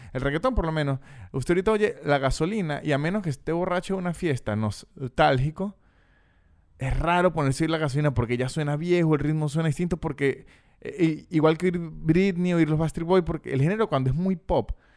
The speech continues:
es demasiado desechable. Es-, ese es el, es el, el punto negativo que yo le veo a eso y yo creo que el año pasado consumí muchos hits y si usted me pregunta este año, "¿Qué quiero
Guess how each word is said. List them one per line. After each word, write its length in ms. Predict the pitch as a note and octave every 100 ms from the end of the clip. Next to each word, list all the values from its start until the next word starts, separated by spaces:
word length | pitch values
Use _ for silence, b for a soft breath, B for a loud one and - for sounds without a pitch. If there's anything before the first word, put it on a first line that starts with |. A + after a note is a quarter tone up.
| b b b _
es 420 | D3+ E3 D#3 - -
demasiado 960 | E3+ D#3+ B2+ - D3 D#3+ D#3 - - _ _
desechable. 600 | B2 A#2 A#2 - G#2+ G2+
Es-, 120 | C3+ -
ese 60 |
es 140 | F#3+ G3+
el, 240 | F#3+ - -
es 180 | C#3+
el, 180 | E3+ D#3+ - -
el 220 | B2 A2+
punto 520 | C#3 C#3+ D3 D3 -
negativo 580 | C#3 A#2+ G#2+ - C3 C#3+
que 80 | B2
yo 80 | G#2
le 120 | A2
veo 240 | A2+ B2
a 80 | A#2+
eso 240 | G2 A#2+
y 60 | A#2+
yo 100 | G2
creo 180 | G#2+ A2+
que 80 | G#2
el 80 |
año 280 | F#2 G#2 A#2 - _ _
pasado 440 | A2+ A2 A#2 A2+ - B
consumí 420 | - A2 - G2+ G#2
muchos 300 | A2+ C#3+ C3+
hits 340 | D#3+ - - b b b b b
y 80 | G#2
si 80 | G#2
usted 220 | - A2
me 120 | G#2+ A#2+
pregunta 360 | A2 G#2+ G#2
este 200 | A2 B2+
año, 200 | A#2+ G#2
"¿Qué 180 | A2 A2
quiero 400 | C3+ C#3 C#3+